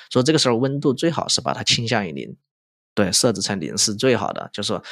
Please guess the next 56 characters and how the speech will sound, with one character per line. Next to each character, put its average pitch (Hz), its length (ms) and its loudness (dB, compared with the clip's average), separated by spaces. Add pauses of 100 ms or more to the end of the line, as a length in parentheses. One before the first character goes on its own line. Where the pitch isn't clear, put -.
(220)
哎， 101 140 -6
告 104 160 -4
诉 104 100 -6
你， 82 100 -6
你 82 80 -8
不 - 120 -10
要 92 100 2
太 113 220 0
随 - 240 -6
机 104 200 -4
了， 80 160 -2
你 71 100 -10
不 - 100 -6
要 101 120 2
去 101 140 -4
发 101 240 0
挥， 90 260 -8
对。 78 160 -6 (420)
但 143 100 4
是 160 120 6
有 110 200 6
些 151 120 6
地 143 140 4
方 120 160 0
其 113 120 -2
实 107 120 0
A 110 160 0
I 110 100 2
是 - 140 -2
需 107 160 -4
要 104 140 2
它 98 160 -2
自 98 180 -6
由 95 100 -4
发 95 160 -2
挥 101 160 -2
的， 90 160 -6
比 95 80 -4
如 101 60 -2
说 113 120 0
我 98 40 0
们 98 100 -4
去 113 100 2
写 107 160 2
小 - 200 2
说， 117 360 -2
对 - 80 -6
吧？ - 120 2 (520)
那 107 120 0
去 123 140 2
写 123 180 4
小 101 180 4
说 127 200 0
的 117 80 0
时 - 120 -4
候， 110 100 0